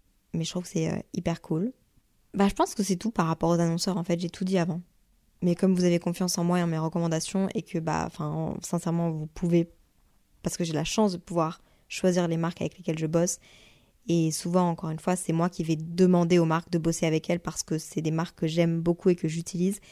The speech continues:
et que pour moi, ça fait du sens de les intégrer à mes contenus. Bah, les marques font confiance, vous me faites confiance et au final, euh,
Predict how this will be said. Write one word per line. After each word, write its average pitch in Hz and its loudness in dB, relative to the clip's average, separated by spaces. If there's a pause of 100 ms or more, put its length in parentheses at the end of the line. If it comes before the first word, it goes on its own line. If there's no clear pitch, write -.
(220)
et - -4
que 170 -10
pour 170 -2
moi, 170 2
ça 170 -4
fait 156 -6
du 151 -4
sens 185 0
de 175 4
les 165 4
intégrer 165 0
à 165 0
mes 160 -2
contenus. 175 -4 (580)
Bah, 180 4
les 175 6
marques 180 2
font 196 -2
confiance, 190 0
vous 180 4
me 180 4
faites 175 2
confiance 175 -2
et 170 0
au 165 0
final, 170 0
euh, 160 0